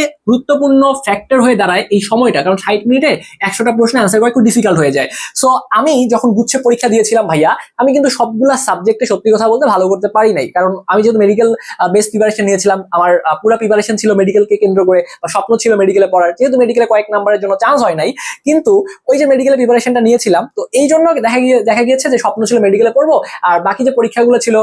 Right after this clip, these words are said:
তোমার বলো গুচ্ছ বা others যে জায়গাগুলোতে পরীক্ষা দিয়েছি, খুব একটা আগ্রহ নিয়ে পরীক্ষা দিতে পারিনি। আমার মধ্যে যে জিনিসটা ছিল, আমাদের হতাশা কাজ করতো, একটা গাইডলাইনের অভাব ছিল,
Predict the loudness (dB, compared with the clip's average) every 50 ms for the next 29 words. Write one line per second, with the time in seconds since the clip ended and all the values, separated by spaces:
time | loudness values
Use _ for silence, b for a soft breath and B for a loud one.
0 | -2 -4 _ -2 -2 0 2 2 2 2 0 -2 0 0 0 2 2 2 0 0
1 | -2 -2 0 2 2 2 2 2 2 0 0 0 0 0 0 0 2 2 2 2
2 | 0 -2 -4 B B B B 0 0 0 0 0 0 0 0 0 0 0 0 0
3 | 0 0 0 0 0 2 2 2 2 2 2 0 0 0 -4 -6 _ -2 0 0
4 | 2 2 2 2 0 0 0 0 0 -2 -4 -4 -2 0 0 -2 -2 B B B
5 | B 0 2 2 2 2 0 0 0 -2 -2 -2 -4 -4 -6 -4 -2 -2 0 0
6 | 0 0 0 0 0 0 2 2 2 2 0 0 -2 -2 -2 0